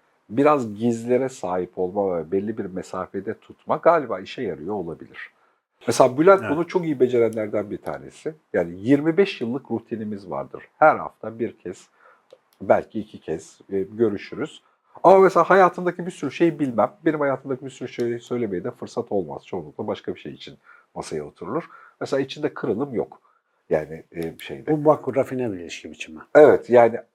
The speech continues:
Speaker 1: ama a-, işte o arist-, gereksiz bir aristokrasi. Biz ona alışkın değiliz ya. Biz sonuna kadar bileceğiz yani. Hani,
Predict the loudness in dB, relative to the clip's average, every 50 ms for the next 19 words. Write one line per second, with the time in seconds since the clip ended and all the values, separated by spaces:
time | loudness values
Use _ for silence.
0 | _ 4 6 6 6 6 6 6 4 4 4 4 6 6 8 8 8 6 6 4
1 | -2 -2 _ 2 4 4 2 -2 -6 -6 -2 2 4 4 4 2 0 -4 -4 -2
2 | -2 -4 -4 -2 0 2 2 4 4 2 2 0 -4 -10 -12 -10 -8 -8 -8 -8
3 | -6 -6 -6 -6 -4 0 0 2 2 2 2 2 2 2 0 -2 -2 -8 -8 -6
4 | -4 -4 -4 -4 -4 -8 -10 -10 -8 -8 -8 -8 -8